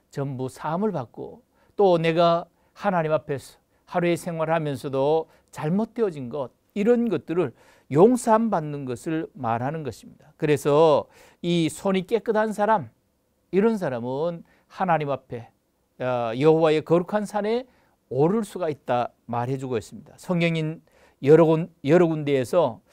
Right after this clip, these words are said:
손이 깨끗한 사람이 축복받게 되어지는 것을 말하고 있습니다. 시편 십팔 편 이십 절에 보면 "손이 깨끗함을 따라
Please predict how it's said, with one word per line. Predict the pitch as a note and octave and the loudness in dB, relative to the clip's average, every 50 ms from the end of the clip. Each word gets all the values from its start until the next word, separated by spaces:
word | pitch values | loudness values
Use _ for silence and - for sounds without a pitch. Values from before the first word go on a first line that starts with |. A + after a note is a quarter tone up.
| _ _ _ _ | _ _ _ _
손이 | - - - G#3+ G#3 G3+ G3+ G#3 G3+ F#3+ | -20 -8 -2 0 2 2 2 2 0 -2
깨끗한 | - - F3+ - A3 G3+ G#3 G#3 G#3+ | -6 -10 -8 -4 -2 0 0 0 0
사람이 | F#3+ F#3 D#3+ C#3+ C3+ C3 C3+ D3 D#3 D#3 C3+ A2+ G2 G2+ D#3+ - _ _ _ _ _ _ _ _ | -2 -2 0 0 0 -2 -2 -6 -6 -6 -8 -8 -10 -12 -16 -20 _ _ _ _ _ _ _ _
축복받게 | - - - A#3 - _ _ - - G#3 G3+ G3+ G#3 _ _ _ _ _ - F3 F#3 - _ - F#3+ E3+ | -16 -12 -12 -12 -12 _ _ 0 2 4 4 2 0 _ _ _ _ _ -4 -4 -4 -4 _ -2 -2 -2
되어지는 | E3 E3 D#3+ D3 C#3+ C3+ C3 C3 | -2 -2 -4 -4 -6 -8 -8 -8
것을 | B2 A#2+ A2 - E3 D#3 | -8 -8 -8 -10 -12 -12
말하고 | E3 D#3+ C3 A2 A2 A#2+ C3 C#3+ D3+ C3 | -10 -8 -8 -6 -4 -4 -2 -2 -2 -4
있습니다. | A2 - - A2+ G2+ G2 - - - - - | -4 -6 -12 -16 -16 -16 -18 -20 -20 -20 -14
시편 | - - F3+ D#3+ - E3 D#3 | -8 -6 -4 -2 -2 -2 -2
십팔 | C#3+ - D#3+ - - D#3+ | -2 -4 -10 -6 -6 -6
편 | D3+ - D#3 D3 | -6 -6 -8 -8
이십 | D3 C#3 - D3+ D3 | -8 -8 -10 -8 -4
절에 | - D3 C#3 C#3+ | -2 -2 0 0
보면 | C#3+ C#3+ C3+ D3+ E3+ D#3+ B2+ A2 - _ _ - - _ _ _ | -2 -4 -2 -2 -2 -2 -2 -6 -12 _ _ -20 -20 _ _ _
"손이 | - - - G#3+ G#3 G#3+ G#3 G#3 A3 G3+ _ | -6 0 2 2 4 4 2 0 -2 -6 _
깨끗함을 | - G3+ F#3+ F3+ - A3 F3+ F#3 G3 F#3 F#3 F#3+ F#3 F#3+ | -6 -6 -6 -4 -4 -4 -4 -4 -4 -4 -4 -4 -4 -6
따라 | G3+ - - F3+ E3 C#3 A#2+ A2+ | -4 -2 0 2 2 2 0 -2